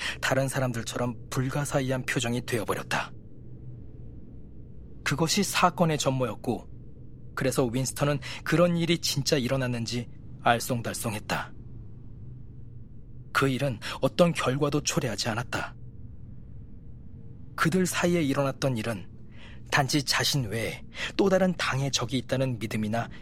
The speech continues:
희망을 갖게 하는 것일 뿐이었다. 어쩌면 방대한 지하 조직이 있다는 소문이 사실일지도 몰랐다. 요컨대 형제단이 정말로 있을지도 몰랐다.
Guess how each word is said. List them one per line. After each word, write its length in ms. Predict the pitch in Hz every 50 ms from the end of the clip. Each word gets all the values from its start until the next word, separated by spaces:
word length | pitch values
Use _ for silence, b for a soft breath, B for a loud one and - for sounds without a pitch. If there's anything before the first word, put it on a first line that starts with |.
| B B B
희망을 560 | - - - - 180 170 160 160 160 160 160
갖게 320 | - - 113 - - -
하는 180 | 113 104 104 104
것일 280 | 101 110 - - 131 123
뿐이었다. 640 | - - 143 127 107 - - - - - - - - - - - - - - - - - - - - - - - - - - - - - - - - - - - - - - - - - - - - - - 127
어쩌면 400 | 123 - 120 120 127 120 101 - B B B B B -
방대한 600 | - - 143 151 156 160 147 160 156 156 156 151
지하 300 | - - - 143 143 139
조직이 320 | 135 135 123 131 123 127
있다는 280 | 120 - 123 120 120 113
소문이 540 | - - 123 113 110 117 120 123 123 - - - - - - - - -
사실일지도 840 | - - - - 113 104 104 - - 107 - - 98 - - - 113
몰랐다. 580 | 107 110 104 101 107 - - 95 85 - - - - - - - - - - - - - - - - - - - - - - - - - - - - - - - - - - -
요컨대 420 | 156 160 - - 180 170 180 175 156 B B B B
형제단이 720 | - - - 226 208 214 196 185 175 170 170 151 117 - - - - - - -
정말로 340 | - - - 151 170 175 175 151
있을지도 400 | 123 - - 147 - - - 160
몰랐다. 580 | 131 113 113 131 123 - - 113 107 - -